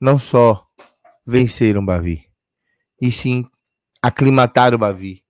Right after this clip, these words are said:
jogar o clássico, vencer o clássico, e dar ao seu torcedor motivo pra celebrar e pra chacotear, e não ser motivo de chacota do seu adversário.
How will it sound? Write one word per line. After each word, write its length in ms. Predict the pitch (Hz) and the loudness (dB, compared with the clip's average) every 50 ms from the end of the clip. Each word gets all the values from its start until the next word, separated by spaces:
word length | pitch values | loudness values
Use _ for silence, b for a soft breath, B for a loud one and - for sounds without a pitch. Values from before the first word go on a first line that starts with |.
| _ _ _ _ _ - | _ _ _ _ _ -12
jogar 500 | 101 95 120 113 107 110 117 120 117 113 | -4 0 0 0 2 2 2 2 2 2
o 60 | 104 | -2
clássico, 460 | - - 104 98 95 95 - _ _ _ _ _ _ _ - | -6 -8 -10 -10 -10 -12 -16 _ _ _ _ _ _ _ -8
vencer 420 | 117 123 120 113 - - 131 120 | -4 -4 -2 -2 -2 0 2 2
o 80 | 113 104 | 2 0
clássico, 540 | - - 107 101 98 95 98 - - _ _ _ _ _ _ _ _ _ _ _ _ _ _ - | -2 -4 -2 -2 -4 -4 -8 -12 -20 _ _ _ _ _ _ _ _ _ _ _ _ _ _ -10
e 120 | 117 117 | -8 -6
dar 260 | 113 123 120 127 131 | -2 0 2 2 4
ao 140 | 135 127 123 | 2 0 0
seu 160 | 120 131 123 | -2 -6 -8
torcedor 500 | 117 - 127 117 - 131 117 107 113 113 | -8 -8 -10 -10 -8 -10 -8 -8 -8 -8
motivo 420 | 123 127 120 - - 135 135 135 135 | -8 -8 -10 -8 -6 -4 -4 -4 -4
pra 200 | - 143 131 123 | -2 -2 -2 -2
celebrar 600 | - - 139 139 131 120 113 113 117 127 151 175 | -2 -2 0 2 2 2 2 2 0 2 2 0
e 60 | 160 | -2
pra 160 | - 160 156 | -2 -2 -2
chacotear, 720 | 151 - 185 - - 185 175 - - - 135 123 123 123 - _ _ _ _ _ _ _ _ _ _ _ _ _ _ | -2 -2 -4 -4 -4 -4 -6 -4 -6 -6 -4 -4 -6 -8 -12 _ _ _ _ _ _ _ _ _ _ _ _ _ _
e 120 | - 156 156 | -8 -6 -4
não 180 | 156 156 151 | -2 -2 -4
ser 480 | 139 - - 147 135 127 120 107 92 - _ _ _ _ _ _ _ - | -6 -8 -8 -6 -6 -6 -6 -6 -10 -14 _ _ _ _ _ _ _ -10
motivo 420 | 127 120 113 - - 120 120 117 | -8 -8 -8 -6 -4 -4 -4 -4
de 60 | 113 | -6
chacota 640 | - - 113 107 - - 104 101 104 - - 110 - _ _ _ _ _ _ _ _ _ | -6 -6 -8 -8 -8 -10 -12 -12 -12 -14 -18 -20 -20 _ _ _ _ _ _ _ _ _
do 140 | - 143 131 | -16 -16 -16
seu 200 | - - 113 107 | -16 -16 -16 -16
adversário. 600 | 104 107 107 107 104 98 - - - - - | -16 -16 -16 -16 -16 -18 -20 -20 -20 -20 -20